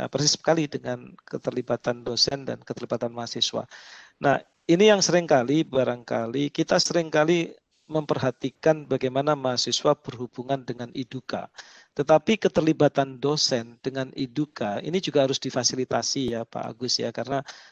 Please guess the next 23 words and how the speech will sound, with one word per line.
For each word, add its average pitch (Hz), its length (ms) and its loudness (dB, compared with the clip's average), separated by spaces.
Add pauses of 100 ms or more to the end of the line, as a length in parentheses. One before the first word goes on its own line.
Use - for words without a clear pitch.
dulu 139 240 0
kan 175 160 4
ada 135 320 2
retooling 135 400 -2
program. 123 560 -4
Barangkali 123 400 0
kalau 139 160 2
retooling 131 320 -4
program 131 400 -4
bisa 123 320 -2
dilakukan 123 960 -6
akan 117 320 -10
sangat 117 320 -12
bagus. 120 560 -4 (480)
Lalu 151 240 6
bagaimana 143 320 4
menempatkan 139 880 0
dosen 135 560 0
untuk 135 560 -8 (160)
program 127 480 -4
magang 127 480 -2
di 123 160 -6
industri? 123 640 -2